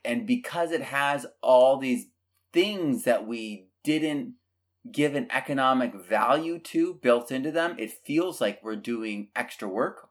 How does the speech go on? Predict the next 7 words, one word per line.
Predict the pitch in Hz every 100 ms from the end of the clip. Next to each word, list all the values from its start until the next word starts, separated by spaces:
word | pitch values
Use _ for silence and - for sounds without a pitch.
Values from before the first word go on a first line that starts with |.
| -
or, | 156 160 123 113 - _ _ _ _ _ _ _ -
uh, | 120 117 110 101 98 107
work | 104 104 127 139 -
that | 131 117 110 107 110
is | 107
for | - - 98
free, | - - - - 104 110 143 185 254 262